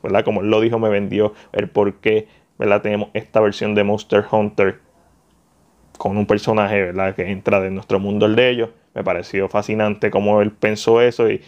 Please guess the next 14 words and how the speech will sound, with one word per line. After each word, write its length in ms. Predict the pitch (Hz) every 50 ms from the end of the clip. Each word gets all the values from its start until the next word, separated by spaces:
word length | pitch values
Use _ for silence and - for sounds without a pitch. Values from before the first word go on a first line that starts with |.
| - -
y 140 | - 101 98
creo 200 | - 107 110 110
que 140 | 117 110 110
fue 200 | - - 123 120
una 140 | 117 113
decisión 460 | 110 107 101 - 104 - 110 107 104 104
bien 180 | 104 104 104
acertada. 720 | 92 - - - 104 - - - 92 87 82 - - - _ -
En 80 | - 123
general, 420 | 135 143 151 156 185 190 180 180 _ _ _
buena 220 | - 156 170 175 170
acción, 640 | 160 160 - 156 143 143 139 139 139 139 143 143 - - _ _ _ _ -
buenos 280 | - 110 117 120 120
momentos. 840 | 120 123 120 120 117 113 113 110 107 - - - 113 110 110 107